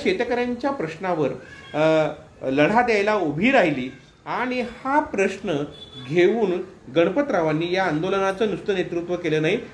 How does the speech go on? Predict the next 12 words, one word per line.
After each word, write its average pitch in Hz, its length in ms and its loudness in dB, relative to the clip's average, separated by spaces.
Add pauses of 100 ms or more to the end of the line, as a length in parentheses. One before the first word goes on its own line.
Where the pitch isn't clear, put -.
(240)
तर, 277 160 6 (380)
अ, 175 420 4 (480)
त्याला, 285 420 2 (460)
अ, 170 240 0
सोलापूरच्या, 277 760 2
अ, 190 640 -4
कोर्टामध्ये 180 760 0 (360)
आणि 185 140 -2
त्यानंतर 220 640 2 (280)
मुंबईच्या 247 580 2
कोर्टामध्ये, 175 540 -2
हायकोर्टामध्ये 170 760 -2